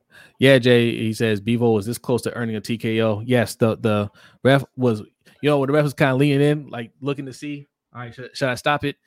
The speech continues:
He was, he was doing one of those things, but Bevo, you know, he ran out of gas a little bit. Took a, you know, had to take a step back. But still an impressive win,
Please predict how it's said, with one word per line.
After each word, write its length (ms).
He 100
was, 180
he 100
was 100
doing 160
one 120
of 60
those 160
things, 300
but 160
Bevo, 480
you 100
know, 60
he 100
ran 200
out 120
of 80
gas 260
a 40
little 180
bit. 220
Took 180
a, 80
you 100
know, 160
had 120
to 60
take 80
a 40
step 220
back. 260
But 240
still 180
an 60
impressive 400
win, 260